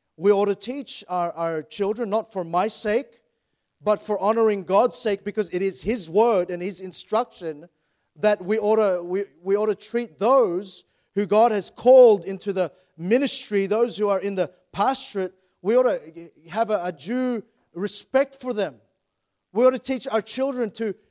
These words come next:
shake their hand. We ought to teach our children how to pray for them.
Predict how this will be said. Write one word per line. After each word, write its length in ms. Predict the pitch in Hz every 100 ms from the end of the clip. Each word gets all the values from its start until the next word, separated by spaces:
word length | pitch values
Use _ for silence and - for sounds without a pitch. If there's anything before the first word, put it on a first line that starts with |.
| _
shake 440 | - 254 247 -
their 200 | 226 220
hand. 420 | 185 262 294 160 - _ _ _ _ _ _ _
We 120 | 220
ought 160 | 254 -
to 60 |
teach 240 | - 285 -
our 140 | 226
children 640 | 220 - 285 302 240 196 160 _
how 160 | _ 233
to 120 | 254
pray 280 | - 247 302
for 220 | 277 262
them. 280 | 214 185 123